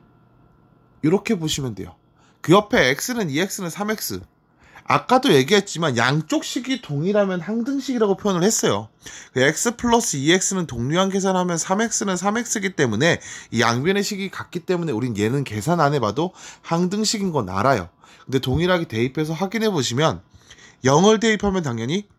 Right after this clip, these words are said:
영 더하기 영은 영 꼴, 삼 곱하기 X는 영 꼴, 당연히 참이 될 거고요. 일 대입하면 일 더하기 이는 삼이니 일 대입하면 삼이죠. 얘도 동일하게 참이 되겠네요.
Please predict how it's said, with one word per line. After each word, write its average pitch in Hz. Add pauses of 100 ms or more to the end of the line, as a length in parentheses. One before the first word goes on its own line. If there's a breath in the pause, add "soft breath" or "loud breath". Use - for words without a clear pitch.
(580)
영 117
더하기 170
영은 120
영 101
꼴, 90
삼 151
곱하기 147
X는 117
영 98
꼴, 165 (300 loud breath)
당연히 104
참이 180
될 151
거고요. 80 (600 loud breath)
일 156
대입하면 196 (320 loud breath)
일 170
더하기 196
이는 131 (280 soft breath)
삼이니 185
일 131
대입하면 151
삼이죠. 127
얘도 98
동일하게 104
참이 156
되겠네요. 92